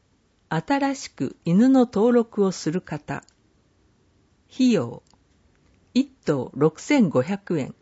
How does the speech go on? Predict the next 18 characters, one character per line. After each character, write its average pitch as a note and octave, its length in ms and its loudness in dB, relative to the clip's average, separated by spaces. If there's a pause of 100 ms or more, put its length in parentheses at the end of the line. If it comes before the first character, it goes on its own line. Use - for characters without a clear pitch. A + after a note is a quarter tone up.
(880)
登 A#3 200 2
録 A#3 220 -2
手 G#3 140 0
数 F#3+ 280 -2
料 A#2+ 240 -8 (100)
三 D3+ 340 -6
千 C3 300 -4
円。 A#2+ 200 -8 (540)
注 A3 180 2
射 A3+ 220 0
料 C#3+ 260 -6 (140)
二 D3 120 0
千 A3 260 2
九 F#3+ 200 -2
百 C3+ 300 -8
五 B2+ 160 -6
十 C#3 320 -4
円。 D#3+ 120 -16